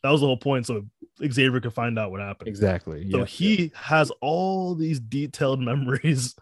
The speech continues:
Speaker 1: of hunting and being Wolverine, which is
Speaker 2: That's
Speaker 1: awesome.
Speaker 2: that's wild. And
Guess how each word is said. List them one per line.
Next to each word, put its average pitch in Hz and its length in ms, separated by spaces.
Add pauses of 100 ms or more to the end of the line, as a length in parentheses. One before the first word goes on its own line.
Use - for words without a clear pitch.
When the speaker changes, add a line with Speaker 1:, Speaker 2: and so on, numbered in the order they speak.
(300)
Speaker 1:
of 127 120
hunting 139 440
and 123 120
being 123 260
Wolverine, 110 460
which 110 120
is 127 80
Speaker 2:
That's 147 120 (140)
Speaker 1:
awesome. 87 120 (300)
Speaker 2:
that's - 180
wild. 90 380 (260)
And 139 260